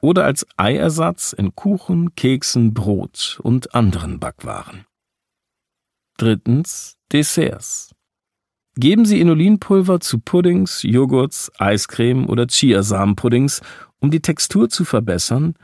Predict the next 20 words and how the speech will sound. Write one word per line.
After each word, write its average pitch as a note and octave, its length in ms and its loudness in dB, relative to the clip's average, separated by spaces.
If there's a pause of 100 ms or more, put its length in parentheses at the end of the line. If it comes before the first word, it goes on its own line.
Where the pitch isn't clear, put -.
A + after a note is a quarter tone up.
(160)
und B2+ 160 -4
eine D3 140 4
natürliche F3 540 0
Süße C3 520 0
zu - 180 -6
erzielen. C2 600 -8 (1400)
Viertens, - 840 -2 (460)
Müslis G3 720 2
und C#3+ 200 2
Granola. G#2+ 640 -2 (800)
Streuen F3 440 2
Sie F3+ 120 4
Inulinpulver D#3 840 2
über A#2 200 0
Ihr G2 160 2
Müsli G#2 580 0 (240)
oder G3+ 220 2
Ihre D3+ 240 2
selbstgemachte A#2 760 0
Granulamischung, A2 920 2